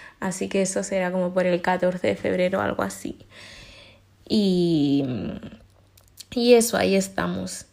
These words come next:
O sea, la cosa es que no, no es que vaya a estar haciendo un mes la dieta esta, sino que voy a, mm, hacerla ya como para siempre, ¿sabes? A ver, para siempre no.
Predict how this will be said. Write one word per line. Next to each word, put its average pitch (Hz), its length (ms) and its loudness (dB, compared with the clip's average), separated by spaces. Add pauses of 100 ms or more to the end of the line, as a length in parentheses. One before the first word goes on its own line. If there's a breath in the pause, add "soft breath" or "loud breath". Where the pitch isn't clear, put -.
(180)
O 196 80 4
sea, 208 300 4
la 202 160 4
cosa 208 180 2
es 240 100 -2
que 247 120 0
no, 214 240 2
no 214 100 2
es 220 100 0
que 240 120 -2
vaya 208 180 2
a 196 60 4
estar 196 200 0
haciendo 185 520 0
un 190 200 2
mes 175 380 -2 (480 loud breath)
la - 80 0
dieta 185 300 2
esta, 180 260 -2
sino 175 320 -2
que 190 80 0
voy 185 200 2
a, 185 260 0
mm, 185 240 -2
hacerla 190 460 -2
ya 180 180 0
como 180 260 0
para 180 240 2
siempre, 175 720 -2
¿sabes? - 540 -8 (800 loud breath)
A 196 80 6
ver, 175 160 0
para 175 180 0
siempre 185 380 -4
no. 170 200 -8